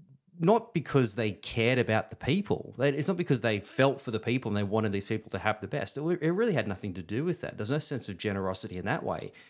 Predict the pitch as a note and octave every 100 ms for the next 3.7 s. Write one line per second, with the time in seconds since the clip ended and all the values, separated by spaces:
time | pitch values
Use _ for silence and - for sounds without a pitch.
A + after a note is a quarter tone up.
0 | - C#3 - D3 - D#3+ D#3 B2 A#2+ G#2+
1 | G#2 A#2 B2+ F2+ F2+ - G#2+ G#2 B2 G2+
2 | C3 C3 D3 C3 A#2 G2+ - B2+ D3 D3+
3 | A2+ F#2+ F2 D2+ - -